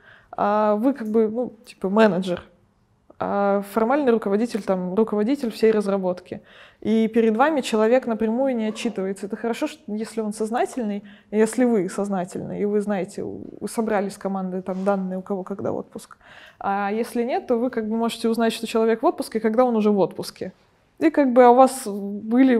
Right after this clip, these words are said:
планы на него, какие-то там мысли о нём, вот,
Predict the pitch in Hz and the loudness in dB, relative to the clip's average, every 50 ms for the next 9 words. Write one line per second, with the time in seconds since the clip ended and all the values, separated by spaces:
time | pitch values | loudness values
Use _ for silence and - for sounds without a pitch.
0 | 202 185 - - - - - 185 180 185 196 220 233 226 220 220 214 202 202 196 | 0 -2 -8 -14 -12 -8 -6 -4 -2 -2 -2 -2 -2 -2 -2 -2 -2 -2 -2 -2
1 | 185 180 208 - - _ - 190 190 190 - 196 - - 180 - 180 180 - _ | -4 -6 -8 -12 -16 _ -10 -8 -8 -10 -12 -14 -14 -14 -12 -12 -14 -18 -20 _
2 | _ _ _ _ - 190 196 190 196 196 196 - 220 202 196 190 196 - _ _ | _ _ _ _ -8 -6 -4 -4 -6 -6 -8 -8 -10 -10 -10 -10 -16 -20 _ _
3 | 208 190 190 185 185 185 185 185 - _ _ _ - - - - - _ _ - | -14 -12 -10 -8 -8 -8 -10 -12 -14 _ _ _ -20 -20 -20 -20 -20 _ _ -10
4 | 196 190 185 185 185 185 - | -8 -6 -6 -8 -10 -12 -16